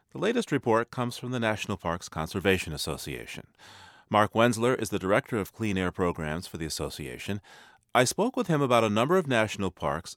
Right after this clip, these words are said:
starting with the Everglades in Florida. There, billions of dollars have been dedicated to restoration, so I asked if that money will be wasted with rising sea levels.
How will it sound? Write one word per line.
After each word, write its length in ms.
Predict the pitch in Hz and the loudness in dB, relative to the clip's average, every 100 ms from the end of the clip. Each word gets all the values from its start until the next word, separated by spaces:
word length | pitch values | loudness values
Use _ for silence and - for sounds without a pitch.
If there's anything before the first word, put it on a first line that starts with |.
| - | -10
starting 340 | - 123 131 | -4 -2 -2
with 80 | 131 | -4
the 140 | 131 | -4
Everglades 580 | - 160 117 87 80 85 - | -2 -2 -2 -2 -4 -6 -8
in 120 | 117 | -8
Florida. 500 | - 170 113 58 - _ - - - - _ | -4 0 0 -2 -8 _ -20 -20 -20 -20 _
There, 380 | 120 175 170 110 98 | -2 2 2 0 0
billions 460 | 135 226 214 82 | 2 2 0 -6
of 100 | 76 | -8
dollars 440 | 67 62 52 62 - | -8 -8 -8 -8 -8
have 100 | 82 | -6
been 160 | 92 | -6
dedicated 600 | 87 117 110 - 69 69 | 0 0 0 -4 -10 -10
to 100 | - | -8
restoration, 680 | 76 73 - 80 76 - 71 - - - | -8 -8 -6 -6 -6 -6 -12 -14 -20 -10
so 240 | - 139 | -2 0
I 120 | 185 | 2
asked 240 | 170 180 - | 0 -4 -4
if 80 | |
that 160 | 151 156 | -2 -2
money 240 | 143 151 | -2 -2
will 120 | 147 147 | -2 -2
be 140 | 151 | -2
wasted 480 | 123 135 233 - - | 0 0 -2 -6 -10
with 160 | - | -8
rising 300 | 78 82 95 | -2 -2 -2
sea 180 | 101 139 | -4 -2
levels. 380 | 135 69 - | -2 -4 -10